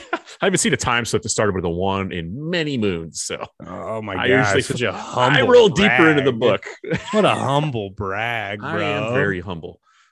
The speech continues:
Speaker 1: But we wanna run, uh, the idea here is if we're in Unlimited, which has the smallest car count, I believe, of any classes, then we will automatically finish higher than a whole bunch of people. So if we finish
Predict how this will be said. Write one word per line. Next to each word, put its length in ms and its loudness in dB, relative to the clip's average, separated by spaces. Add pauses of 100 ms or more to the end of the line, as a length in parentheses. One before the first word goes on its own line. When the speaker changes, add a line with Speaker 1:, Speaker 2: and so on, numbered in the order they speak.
(140)
Speaker 1:
But 320 4
we 120 2
wanna 260 2
run, 500 0 (460)
uh, 460 -2 (460)
the 200 -2
idea 460 2
here 340 0
is 360 -4
if 140 -14
we're 100 -4
in 140 -2
Unlimited, 600 -2
which 180 -8
has 300 -8
the 340 -12
smallest 580 -4
car 200 -4
count, 200 -6
I 40 -6
believe, 280 -6
of 100 -6
any 180 -2
classes, 640 -6 (320)
then 420 0 (180)
we 60 -8
will 140 -6
automatically 840 -2 (520)
finish 560 -2 (120)
higher 500 -4
than 120 -6
a 40 -6
whole 80 -6
bunch 140 -6
of 60 -20
people. 280 -10 (340)
So 140 -4
if 60 -4
we 80 2
finish 440 -2